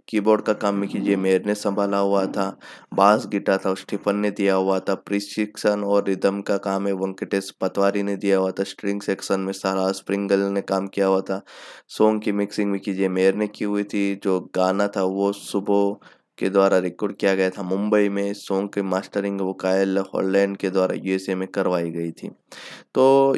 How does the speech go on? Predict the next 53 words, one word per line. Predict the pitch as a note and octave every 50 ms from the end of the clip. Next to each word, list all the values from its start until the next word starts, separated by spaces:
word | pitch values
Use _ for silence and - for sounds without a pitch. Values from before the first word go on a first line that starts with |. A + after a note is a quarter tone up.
| -
ये | - A2 A#2+ B2 A#2+
कुछ | A#2+ - - A#2 A2+ - -
दो | G#2+ G#2 G2+ G#2 G#2 G#2
गाने | G2+ F#2+ F#2 F2+ F#2 G2 G#2 G#2+ A2 A2
फिलहाल | G#2+ A2 - G2+ G2+ G2 G2 F#2+
में | G2 G2 G2
रिलीज़ | F2+ F#2 F#2 F#2+ G2+ A2 G#2+ - -
किए | - - G#2
हुए, | G2+ G2+ G2+ G2+
हो | G2+ - - A2+ B2
सकता | - B2+ A#2+ - - A2+
है | A2
आने | A2 A2
वाले | A2 G#2+ G#2+ G#2+
समय | G#2+ - G#2+ G#2+ G#2+
में | G#2+ G#2+ G#2
कुछ | - - G2+ - -
और | G2 F#2+ - -
गाने | F2+ F#2 F#2+ G2+ G#2
वो | G#2 G2+ G2+
definitely | G2 F#2+ G2 G2 - G2+ G2 G2+ G2 -
रिलीज़ | G#2 G2 - F#2+ F#2+ F#2 F#2+ F#2+ - -
करवाए | F#2 E2 E2 E2+ F#2 F#2+ G2 G2+ G2+
जाएंगे। | G2 G2+ G2 F#2+ F#2+ F#2+ F#2+
तो | F#2+ G#2+
ये | G#2 G2
सभी | - - F#2 F#2+ F#2
गाने | - - F2 F2 F#2 F#2+ G2+ G#2 G#2+ G#2+ A2+ - - - - - - - - _ -
फिलहाल | A#2 A#2 A#2+ B2
में | B2+ B2+ A#2+
आपको | A#2+ A#2+ A#2+ - A#2+
सारेगामा | A2+ - - A2 G#2+ G#2+ G#2+ G#2+ G#2 G#2+ G2+ G2+ G#2 G#2+ G#2 G#2 G#2
म्यूजिक | G2+ G2+ G#2 G#2 G#2 G2+ G2+
और | G#2 G2+
सारेगामा | G2+ - G2 G2 G2+ G2+ G2+ G2 G2 G2
तेलुगु | - G#2 G2 G2 F#2+ G2
के | G2 G2 - G2+
ऊपर | G2 F#2+ - G2+
तेलुगु | - - - F#2+ G2 G2+ G2+ G#2+ G#2+
और | G#2 G2+
हिंदी | G2+ G#2 G2+ G2+ G2 G2+ G2
दोनों | G2 G2+ G2 G2 G2+ G2+ F#2+
वर्जन | G2 F#2+ F#2+ F#2+ G2+ F#2+
में | G2 G2 G2
सुनने | - - G2 F#2+ F#2 F#2
को | F2 - F#2
मिल | F2+ F2+ F#2 F#2
जाएंगे, | F#2 G#2 G2 G2+ G2+ G2+
वो | G2 F#2 F#2 F#2
भी | F2+ G2 F#2
बिल्कुल | F2+ - F#2 F#2+ - - F2+ E2
फ्री | D#2 - - - G#2 G#2 G#2+
में। | G#2+ G#2+ G#2+ A2